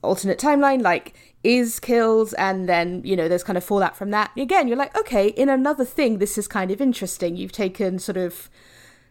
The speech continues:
like, this could be cool," but it has no bearing on the plot, and it really just feels like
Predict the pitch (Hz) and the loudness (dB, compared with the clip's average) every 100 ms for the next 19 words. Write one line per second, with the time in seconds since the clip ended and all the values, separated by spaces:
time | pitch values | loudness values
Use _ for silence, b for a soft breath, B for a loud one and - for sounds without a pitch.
0 | b _ - 170 - 233 - 277 196 - | b _ -2 -2 0 -2 0 -2 -2 -4
1 | 160 135 - B - 240 - 233 269 226 | -4 -2 -6 B 2 4 4 -2 -4 -2
2 | 269 330 254 233 220 202 185 - 202 - | -2 2 2 2 0 -4 -6 -2 0 0
3 | 220 202 202 233 254 233 226 220 208 202 | -2 -2 0 0 0 -2 -2 0 0 0
4 | 185 180 - | 0 0 -4